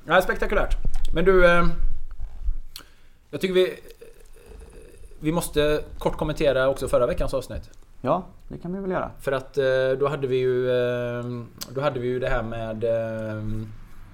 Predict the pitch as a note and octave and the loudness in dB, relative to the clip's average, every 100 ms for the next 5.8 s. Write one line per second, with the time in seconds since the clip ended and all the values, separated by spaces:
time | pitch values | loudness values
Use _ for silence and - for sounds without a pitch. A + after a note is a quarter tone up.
0 | - - - - F#3 - A#2+ G#2+ - B2+ | -20 -16 -8 -6 -6 -4 -2 -2 -4 -4
1 | A2+ D3 D3 C#3+ D3 D3+ D3 C#3+ D3 E3+ | -2 0 2 0 4 2 2 -2 -2 -2
2 | E3+ A#2+ G#2 - - B2 A#2 A#2+ A#2+ B2 | -2 -2 -4 -12 -8 -6 -6 -4 -2 -2
3 | A2 - G#2 A#2+ C3+ D3 - A#2+ - - | -2 -4 -6 -4 -6 -4 -4 -4 -8 -14
4 | - A2+ A2 A2 G#2+ B2 F3+ C#3 A2+ - | -8 -4 -2 -2 0 2 2 2 -2 -6
5 | - - - - - C3 D#3 F#3 | -20 -20 -20 -18 -8 2 4 4